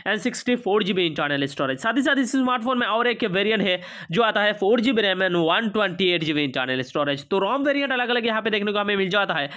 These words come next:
साथ ही साथ स्मार्टफोन में जो प्रोसेसर इस्तेमाल किया गया है वो Unisoc Tiger टी सिक्स वन सिक्स प्रोसेसर इस्तेमाल किया गया है, जो एक octa-core प्रोसेसर है टू गीगाहर्ट्ज क्लॉक स्पीड के साथ में, लेकिन थोड़ा बहुत इम्प्रूवमेंट जरूरी था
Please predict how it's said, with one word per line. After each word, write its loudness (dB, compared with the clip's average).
साथ 0
ही 0
साथ 0
स्मार्टफोन -2
में 0
जो 0
प्रोसेसर -2
इस्तेमाल -2
किया -4
गया -2
है -2
वो 2
Unisoc -2
Tiger -2
टी 0
सिक्स -6
वन 0
सिक्स -6
प्रोसेसर -6
इस्तेमाल -4
किया -4
गया -4
है, -6
जो 2
एक 0
octa-core 0
प्रोसेसर 0
है 2
टू 2
गीगाहर्ट्ज 0
क्लॉक -2
स्पीड -4
के 0
साथ -4
में, -4
लेकिन 2
थोड़ा 2
बहुत -2
इम्प्रूवमेंट -2
जरूरी 0
था -4